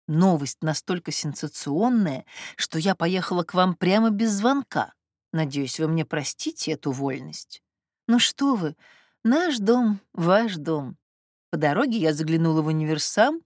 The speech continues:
и в жесткой борьбе урвала сосиски,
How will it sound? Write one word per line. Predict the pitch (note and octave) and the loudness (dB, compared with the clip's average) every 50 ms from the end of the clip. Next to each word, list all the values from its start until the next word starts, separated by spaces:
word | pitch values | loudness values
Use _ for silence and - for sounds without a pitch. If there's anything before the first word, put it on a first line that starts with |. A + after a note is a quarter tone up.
| _ _ - - - - - - | _ _ -20 -20 -20 -20 -12 -4
и | - G#3 F#3 | 0 0 2
в | F3 | 2
жесткой | D#3 C#3 G3+ A3 G#3+ - - - F#3 | 4 4 2 2 0 -2 -4 -2 0
борьбе | E3+ E3 E3+ E3 D#3+ F#3+ C4+ D#4 | 2 2 2 2 0 0 0 2
урвала | C#4+ A3+ F#3 E3+ D#3+ E3+ G#3 | 0 2 0 0 2 2 0
сосиски, | - - D#4+ C#4+ - - - E3 D3+ - - - - E3 D#3+ | -2 -2 -6 -6 -6 -6 -6 -6 -6 -6 -8 -6 -6 -6 -6